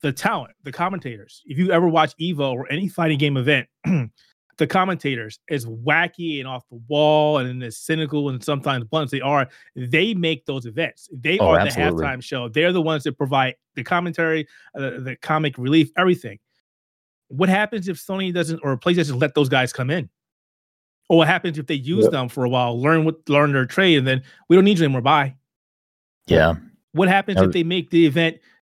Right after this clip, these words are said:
Speaker 1: that only certain people can stream this event? What happens to the Otero? You know, what happens to Spooky? What happens to all the people that bring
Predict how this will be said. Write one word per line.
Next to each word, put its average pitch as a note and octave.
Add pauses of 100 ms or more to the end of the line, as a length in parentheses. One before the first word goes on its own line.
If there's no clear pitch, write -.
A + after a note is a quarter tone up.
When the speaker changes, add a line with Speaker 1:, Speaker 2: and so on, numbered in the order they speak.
(180)
Speaker 1:
that D3 (240)
only E3+
certain F3
people D#3+
can C#3
stream D#3
this C3
event? C3 (680)
What D#3
happens E3+
to D#3
the C#3+
Otero? D#3
You C3+
know, C3
what B2+
happens D#3
to A2+
Spooky? D#3 (200)
What F3
happens G3
to F#3 (360)
all G3
the F#3
people E3+
that C#3+
bring E3+